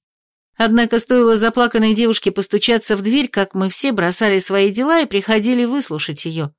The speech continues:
Словно нам читали один и тот же трагический рассказ снова и снова, только разными голосами. Но не выслушать было совершенно невозможно.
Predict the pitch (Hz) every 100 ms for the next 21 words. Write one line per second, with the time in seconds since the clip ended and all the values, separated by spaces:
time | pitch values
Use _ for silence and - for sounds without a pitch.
0 | _ _ _ _ _ _ - 220 220 220
1 | 214 208 220 214 220 208 202 185 226 339
2 | 330 294 - 226 254 214 226 185 175 170
3 | 196 190 - 180 175 175 - 240 233 -
4 | 170 185 175 156 - 160 151 151 _ _
5 | _ _ - 233 214 226 214 196 196 196
6 | 196 196 190 160 143 - _ _ _ _
7 | _ _ _ 208 226 233 247 240 294 220
8 | 202 190 175 220 226 226 226 - 262 247
9 | 240 233 220 190 151 135